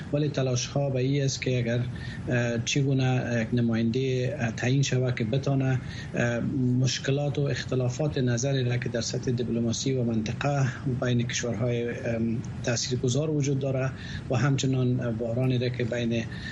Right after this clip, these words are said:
اه، طالبا و جامعه بین المللی وجود داره، اه، بتانه از طریق، اه، برگزاری دیالوگ بین الافغانی و پیشنهادات سفارش، اه، گزارش ویژه،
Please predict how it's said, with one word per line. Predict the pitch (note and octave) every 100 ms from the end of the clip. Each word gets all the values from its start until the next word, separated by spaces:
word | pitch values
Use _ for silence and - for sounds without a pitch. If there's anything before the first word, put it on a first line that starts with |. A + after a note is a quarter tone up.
| -
اه، | A#2+ A#2
طالبا | A2+ B2+ A#2+ A#2 C#3+ D#3+
و | C#3+ C3+ C3
جامعه | B2+ A#2+ B2
بین | A#2+ A#2+
المللی | A#2+ A#2+ A#2
وجود | B2+ B2 B2+
داره، | A#2 A#2+ B2+ B2+ - - -
اه، | - B2
بتانه | B2 D3+ C#3+ C3+
از | B2 -
طریق، | B2 C#3 B2 B2+ B2 B2 - D3
اه، | C3 A#2
برگزاری | A#2 A#2+ B2 B2 B2 B2 C3
دیالوگ | A2 B2 A#2 A#2+ B2+ B2 A#2+ A2+ - - - -
بین | B2+ B2
الافغانی | A#2+ A2+ - A#2+ C3 D#3 C#3 A#2+ C#3
و | C3+
پیشنهادات | C3 B2 B2 A2+ B2 C#3 C3 B2+
سفارش، | - A#2 A#2+ A#2+ A#2+ - B2+ B2 - - - -
اه، | B2 B2
گزارش | B2 A#2+ A#2+ B2 A#2+
ویژه، | A2+ A2 A#2+ B2+ A#2+